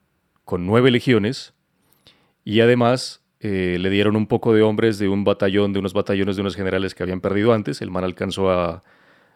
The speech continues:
a sumar más de cincuenta mil hombres y se dirigieron hacia el sur,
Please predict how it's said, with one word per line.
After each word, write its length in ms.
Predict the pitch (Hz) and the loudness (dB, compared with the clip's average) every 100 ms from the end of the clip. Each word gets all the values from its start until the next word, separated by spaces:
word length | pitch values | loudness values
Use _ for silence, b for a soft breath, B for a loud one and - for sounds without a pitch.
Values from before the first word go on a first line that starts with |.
| b | b
a 160 | - 92 | -10 -8
sumar 340 | 113 104 98 | -4 0 0
más 140 | 101 98 | 0 0
de 80 | |
cincuenta 460 | 95 98 107 95 95 | -2 -4 -4 -2 -2
mil 160 | 101 107 | 2 2
hombres 320 | 104 131 135 | 0 -4 -6
y 60 | 107 | -10
se 120 | 90 | -8
dirigieron 460 | 85 87 95 104 | -8 -6 -2 0
hacia 200 | 110 113 | -2 -2
el 80 | 113 | -4
sur, 280 | - 117 | -2 -2